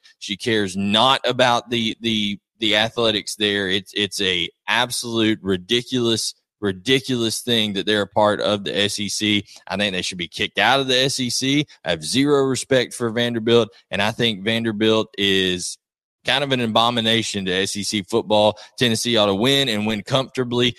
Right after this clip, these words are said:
They don't care. Listen, Vanderbilt doesn't care about winning. They don't try. Okay. They don't, they, you, you have to do certain things. You have to be able to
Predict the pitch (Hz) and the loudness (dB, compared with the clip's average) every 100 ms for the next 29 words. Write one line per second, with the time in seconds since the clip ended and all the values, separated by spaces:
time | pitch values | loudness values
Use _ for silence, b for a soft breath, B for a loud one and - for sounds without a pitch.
0 | B _ 131 185 143 - 135 - 185 175 | B _ 0 2 0 -2 -2 -2 -4 -4
1 | 131 143 196 190 165 151 147 147 113 120 | -2 0 0 0 2 0 0 -4 -6 -2
2 | 135 120 107 90 92 73 - _ 117 131 | -2 2 0 0 -4 -6 -14 _ -2 0
3 | 147 - - 131 120 85 - _ - 98 | 0 -2 -4 0 0 -2 -10 _ -4 -2
4 | 117 113 107 113 131 131 104 113 127 110 | 2 2 2 2 0 -2 -2 -4 -4 -6
5 | 50 101 110 90 117 139 135 - - 131 | -10 -8 -8 -6 -2 0 0 -4 -4 -2
6 | 120 110 b b _ _ _ 123 135 139 | -2 -4 b b _ _ _ -2 2 2
7 | 127 139 143 131 113 131 131 127 120 117 | 0 0 0 -4 -4 -2 0 -2 -4 -2
8 | 113 117 120 117 120 120 120 117 - 127 | -2 -4 -4 0 2 2 0 -4 0 2
9 | 117 | 4